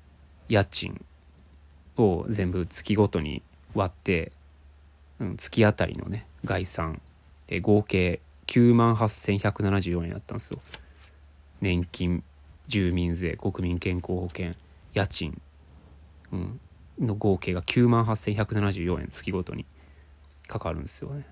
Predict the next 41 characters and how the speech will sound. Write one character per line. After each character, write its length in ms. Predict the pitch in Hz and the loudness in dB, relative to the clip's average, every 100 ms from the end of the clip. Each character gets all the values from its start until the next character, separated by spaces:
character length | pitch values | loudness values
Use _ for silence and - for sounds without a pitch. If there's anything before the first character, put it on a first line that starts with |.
| - - - - - - _ - - - - | -20 -20 -20 -20 -20 -20 _ -20 -20 -20 -12
で、 80 | - | -4
十 260 | 104 113 110 | 2 4 6
万 120 | 120 | 4
で 100 | 107 | -4
す 100 | - | -12
よ、 100 | - | -12
も 80 | 123 | -14
う。 1120 | - - - - - - - - - - - | -18 -20 -20 -10 -8 -8 -12 -20 -20 -10 0
も 60 | 117 | 0
ち 100 | - | 2
ろ 60 | |
ん 40 | 98 | 0
こ 220 | 95 90 | 2 2
れ 120 | 90 | 0
プ 140 | 87 101 | 2 2
ラ 140 | 90 | 2
ス、 380 | - 120 95 90 - - - - - - | 2 2 2 -4 -12 -20 -18 -16 -14 0
電 260 | 113 90 | 4 4
気 120 | 87 92 | 2 0
代。 300 | 87 85 - - - - - | -2 -2 -8 -16 -20 -20 -6
電 180 | 101 | -4
気 140 | 101 - | -4 0
代 160 | 120 | 2
一 240 | 107 - 151 | 2 2 0
万 240 | 156 160 | 2 2
七 220 | 160 156 | 2 2
千、 220 | 156 - - | 0 -4 -8
一 240 | - - | -2 0
万 120 | 156 156 | 2 0
八 140 | - | -2
千 180 | - 135 | -2 -4
と 80 | 110 | -2
か 220 | 95 95 | -6 -6
払 200 | - 101 | -2 -2
い 40 | |
ま 80 | 92 | -2
し 60 | 92 | -6
た 60 | |
か 80 | - | -8
ら 60 | - | -10
ね。 140 | - | -12